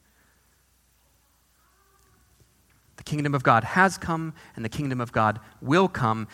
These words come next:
and our job in the meantime is to keep the faith. Our job in the meantime is to go on hoping, to keep on believing the promise of God that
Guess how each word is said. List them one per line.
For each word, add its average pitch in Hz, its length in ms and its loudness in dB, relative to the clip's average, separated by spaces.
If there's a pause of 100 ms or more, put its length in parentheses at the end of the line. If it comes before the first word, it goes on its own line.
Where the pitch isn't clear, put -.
(120)
and 120 180 -4
our 196 200 6
job 175 260 2
in 156 80 -4
the 139 60 -4
meantime 135 520 -4
is - 140 -10
to - 120 -18
keep - 240 -6
the - 80 -14
faith. 196 440 -8 (1000)
Our 165 140 6
job 175 320 6
in 208 60 -4
the 196 80 -2
meantime 175 380 -2
is 135 120 -6
to 151 60 -8
go 165 340 0
on 196 180 2
hoping, 185 380 -6 (3250)
to - 80 -20
keep 214 240 0
on 196 180 6
believing 151 580 0
the 117 80 -4
promise 156 520 -2
of 127 200 -12
God 127 360 0
that 113 160 0